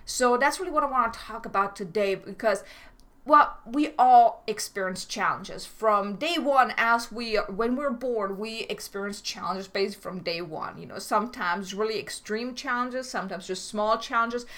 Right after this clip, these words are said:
and even just the challenge of learning how to walk, right? <laughs> And how many times do we have to fall down on our face or on our behind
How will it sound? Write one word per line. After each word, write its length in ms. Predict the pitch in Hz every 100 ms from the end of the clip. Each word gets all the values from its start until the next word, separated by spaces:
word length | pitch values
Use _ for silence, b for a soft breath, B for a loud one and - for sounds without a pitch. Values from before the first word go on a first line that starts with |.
| B B
and 180 | 302 320
even 200 | 392 427
just 200 | 359 349
the 60 | 254
challenge 440 | - 285 277 269
of 160 | 220 214
learning 300 | 240 240 233
how 260 | 254 233
to 160 | - 196
walk, 640 | 165 170 208 196 165 - 160
right? 340 | 160 156 - -
<laughs> 120 | - -
And 160 | 247 - B B
how 200 | - 370
many 160 | 392 311
times 380 | - 190 254 -
do 140 | 262
we 100 | 254
have 240 | 247 240
to 80 | 220
fall 380 | 214 247 240 233
down 400 | - 226 247 240
on 80 | 214
our 180 | 190 185
face 420 | - 294 262 214
or 140 | 190
on 80 | 196
our 80 | 202
behind 560 | 226 - 277 247 214